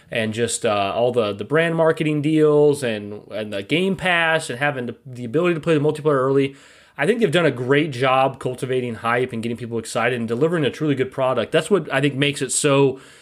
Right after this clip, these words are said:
sad and so irritating that, you know, so much of the conversation has been dominated by progression and, and playlists, because even though there's actual issues there to be talked about,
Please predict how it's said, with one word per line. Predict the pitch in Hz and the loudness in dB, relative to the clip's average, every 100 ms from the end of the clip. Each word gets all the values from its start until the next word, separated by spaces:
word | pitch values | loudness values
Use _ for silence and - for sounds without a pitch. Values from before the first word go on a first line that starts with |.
| - _ _ _ | -20 _ _ _
sad | - - 135 131 110 | -2 2 2 2 0
and | 110 | -2
so | - 127 104 139 | 0 0 0 0
irritating | 147 139 131 117 110 110 | 2 2 2 -2 -2 -2
that, | 107 107 131 | -2 -2 -4
you | |
know, | 117 | -6
so | 107 135 | -2 -2
much | 123 | -2
of | - | -2
the | |
conversation | 127 120 127 120 | -2 0 -2 -2
has | 113 | -2
been | 113 110 | -2 0
dominated | 117 117 120 110 | 0 2 2 2
by | 110 | 2
progression | 104 120 120 120 117 117 101 | 0 -2 2 2 2 -2 -2
and, | 104 101 98 - - _ | -6 -6 -10 -16 -20 _
and | 113 | -8
playlists, | - 131 123 110 104 - | 0 2 4 2 0 -4
because | 113 117 107 | -2 0 0
even | 113 120 | -2 0
though | 117 | 0
there's | 117 107 | -2 -4
actual | - 120 - 120 | -4 -4 -2 -2
issues | 110 - 113 | -2 -2 -6
there | 113 117 113 | 0 2 2
to | - 202 | -2 0
be | 214 214 | 2 2
talked | 226 262 240 | 2 2 0
about, | 147 120 113 113 | 0 2 2 0